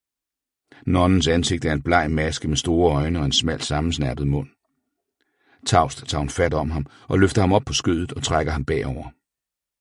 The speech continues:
Han forsøger at stritte imod og planter desperat begge hænder på det glatte, kølige gummi på hendes hofte og lår, men nonnen, hvis ånde dufter sødt af eukalyptusbolsje,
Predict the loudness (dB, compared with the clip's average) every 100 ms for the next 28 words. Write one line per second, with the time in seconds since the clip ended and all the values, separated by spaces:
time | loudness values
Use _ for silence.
0 | _ _ _ _ -20 -6 -2 0 4 6
1 | 6 4 0 2 0 0 -2 -2 -2 -2
2 | -2 -2 -2 -2 0 0 0 -2 -2 -4
3 | -6 -4 -2 -2 -2 -2 0 0 -2 0
4 | 0 -2 -2 -2 -2 -4 -4 -6 -4 -2
5 | -4 -6 _ _ _ _ _ _ _ 2
6 | 6 6 6 6 6 2 0 0 -2 0
7 | -2 -2 -4 -2 -4 -4 -4 -2 -2 -4
8 | -4 -2 -2 -4 -8